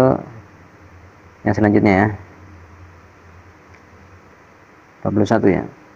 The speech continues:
Mengalami sakit yang beraneka ragam dan berpindah-pindah yang tidak mampu dideteksi oleh ilmu medis, dan ketika diperiksa dinyatakan sehat, meski rasa sakit itu tetap ada.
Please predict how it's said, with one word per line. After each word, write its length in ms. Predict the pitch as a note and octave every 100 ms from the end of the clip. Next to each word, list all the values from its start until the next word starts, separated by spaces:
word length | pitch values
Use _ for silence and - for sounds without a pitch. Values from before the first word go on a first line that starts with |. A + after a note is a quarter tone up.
| _
Mengalami 400 | A2+ A2+ B2+ C3
sakit 400 | B2 A#2+ C#3 C3+
yang 240 | B2+ B2+
beraneka 720 | A#2+ G#2+ - A#2+ A#2+ A#2+ - A#2
ragam 540 | A2 A#2 G2 F2 - - _ -
dan 260 | A2+ A#2 A2
berpindah-pindah 960 | A2 A2 G#2 G2+ G#2+ G#2 A#2+ C3 B2 - - - - -
yang 140 | A#2 A2
tidak 320 | A#2 G#2+ G#2
mampu 720 | A2 A2+ A2+ A2 A#2 A#2+ A2+ A2+
dideteksi 1040 | A2 A2 G#2 A2 G#2+ G#2 G#2 G#2+ - A2
oleh 160 | G2+ G#2+ -
ilmu 160 | A2+
medis, 640 | G#2+ G#2+ G#2 D3 - - - - - _ _ _ _ _
dan 240 | A#2 A#2+
ketika 320 | A2+ G2+ G#2+ A2
diperiksa 560 | G#2 G#2 G#2 - A#2
dinyatakan 400 | A2+ G#2 G#2 G#2
sehat, 300 | G#2 G2+ F#2 -
meski 400 | F#2+ G#2 - A#2
rasa 320 | G#2+ G#2+ G#2
sakit 160 | G#2 G2 G2
itu 220 | - G#2+
tetap 320 | G2+ - G2+ -
ada. 400 | G2+ - F2 -